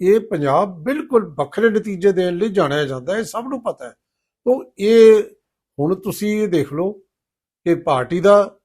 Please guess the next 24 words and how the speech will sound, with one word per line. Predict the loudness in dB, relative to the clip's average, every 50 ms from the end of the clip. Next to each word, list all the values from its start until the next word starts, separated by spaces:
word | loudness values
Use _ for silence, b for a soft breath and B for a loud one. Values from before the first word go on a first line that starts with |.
| _ _ _
ਪਾਰਟੀ | -4 -4 -4 -2 -4 -4
ਦੇ | -4
ਹੁਣ | -6 -4 -2
ਢਾਈ | 0 0 0
ਸਾਲ | 0 0 -2 -2 -2
ਹੋ | -4 -4 -6
ਗਏ, | -6 -8 -10 -12 _ _ _
ਲੋਕਾਂ | -10 -10 -8 -6 -6 -6
ਨੇ | -6 -4
ਕੰਮ | -4 -4 -6 -4 -4
ਤਾਂ | -4 -4 -4
ਦੇਖਣੇ | -4 -6 -6 -6 -4 -2 -2 -2
ਨੇ, | -2 -4 -6 -8 -12 _ _ _ _ _ _ -6
ਲੋਕਾਂ | -6 -6 -4 -2 -2 -2
ਨੇ | -2 -2
ਇਹ | -4 -4 -4
ਵੀ | -4 0
ਤਾਂ | 2 2 2
ਦੇਖਣਾ | 2 0 -4 -4 -4 -4 -4
ਵੀ | -4 -6 -8
ਤੁਸੀਂ | -10 -8 -8 -8 -8 -8 -10 -12
ਕੀਤਾ | -10 -12 -12 -6 0 0 0 0
ਕੀ | 0 -4 -6 -4 -4 -4
ਹੈ, | -4 -6 -8 _